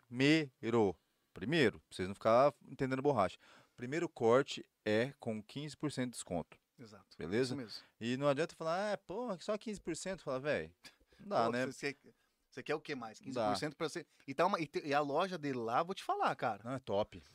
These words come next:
Speaker 2: E
Speaker 1: As
Speaker 2: a, ah, e
Speaker 1: duas,
Speaker 2: detalhe,
Speaker 1: as duas.
Speaker 2: as duas.
Speaker 1: Você
Speaker 2: Uma
Speaker 1: foi, você foi em qual? Você foi
Speaker 2: eu
Speaker 1: no
Speaker 2: fui
Speaker 1: Rio de
Speaker 2: na,
Speaker 1: Janeiro,
Speaker 2: eu
Speaker 1: né?
Speaker 2: fui
Speaker 1: Que
Speaker 2: na,
Speaker 1: é onde
Speaker 2: na,
Speaker 1: ele
Speaker 2: na
Speaker 1: tá.
Speaker 2: Viraí, é, onde ele, eu fui, eu corte cortar com,
Speaker 1: Não, Rio de
Speaker 2: com
Speaker 1: Janeiro,
Speaker 2: ele.
Speaker 1: não, na Viraí.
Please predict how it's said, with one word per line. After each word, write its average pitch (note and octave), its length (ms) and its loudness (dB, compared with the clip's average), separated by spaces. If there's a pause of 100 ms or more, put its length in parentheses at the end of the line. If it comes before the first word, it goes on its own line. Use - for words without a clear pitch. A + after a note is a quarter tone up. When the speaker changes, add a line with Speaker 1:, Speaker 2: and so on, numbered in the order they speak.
Speaker 2:
E C#3+ 60 4
Speaker 1:
As E3+ 80 4
Speaker 2:
a, F#3 80 10
ah, F#3+ 40 8
e - 40 6
Speaker 1:
duas, C3 120 6
Speaker 2:
detalhe, A#2+ 200 4
Speaker 1:
as F3 80 6
duas. A#2+ 220 -2
Speaker 2:
as C#3 120 -4
duas. C#3 180 -4
Speaker 1:
Você D3 60 0
Speaker 2:
Uma C#3 60 -6
Speaker 1:
foi, E3+ 200 4
você D3+ 140 -6
foi D#3+ 120 -2
em D3 40 -6
qual? A2 220 4
Você - 60 -14
foi - 40 -4
Speaker 2:
eu B2+ 40 -2
Speaker 1:
no C3 60 0
Speaker 2:
fui C#3+ 60 4
Speaker 1:
Rio E3 40 2
de E3 40 4
Speaker 2:
na, D#3+ 60 10
Speaker 1:
Janeiro, C#3 200 6
Speaker 2:
eu B2+ 40 2
Speaker 1:
né? C3+ 100 2
Speaker 2:
fui D3+ 100 0
Speaker 1:
Que B2+ 60 6
Speaker 2:
na, A#2+ 60 6
Speaker 1:
é A#2+ 60 4
onde A#2 60 4
Speaker 2:
na, C#3 60 4
Speaker 1:
ele A#2+ 180 0
Speaker 2:
na C#3 100 2
Speaker 1:
tá. - 40 4
Speaker 2:
Viraí, D3+ 300 4
é, A#2 160 0
onde B2+ 180 -6
ele, C3 180 -6
eu A#2 120 -6
fui, C3 260 -10
eu A2 180 -12
corte B2 240 -4
cortar B2+ 240 -6
com, - 140 -8
Speaker 1:
Não, A2 80 -4
Rio G#2+ 80 -8
de - 0 -
Speaker 2:
com - 60 -4
Speaker 1:
Janeiro, A2+ 160 -4
Speaker 2:
ele. A2+ 60 -4
Speaker 1:
não, G#2+ 60 -8
na G#2 80 -8
Viraí. G2 360 -6